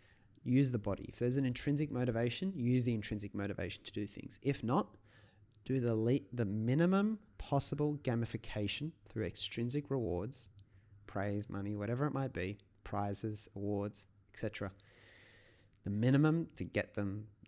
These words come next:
to a place of intrinsic. And so this is the problem we find in education and work.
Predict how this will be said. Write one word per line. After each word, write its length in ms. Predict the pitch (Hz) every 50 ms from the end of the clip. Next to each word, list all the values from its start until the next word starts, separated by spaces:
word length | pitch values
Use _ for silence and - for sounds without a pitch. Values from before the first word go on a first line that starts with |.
| _ -
to 140 | - - 87
a 40 | 87
place 340 | - - 95 90 85 -
of 80 | - 90
intrinsic. 600 | 90 87 85 - - - - - - - - - _ _ _ _ _ _ _ _ _ _ _ _ _ _ _ _ _ _ _ _ _ _ _ _ - -
And 100 | 117 113
so 80 | - 120
this 200 | 120 170 180 196
is 60 | 170
the 80 | -
problem 360 | - - - 156 165 185 151 113
we 80 | -
find 340 | - - - 85 95 95 -
in 120 | - 87 - _
education 640 | - 113 107 113 104 - - 110 123 - - 151 123
and 100 | 98 85
work. 440 | 80 80 76 - - - - - -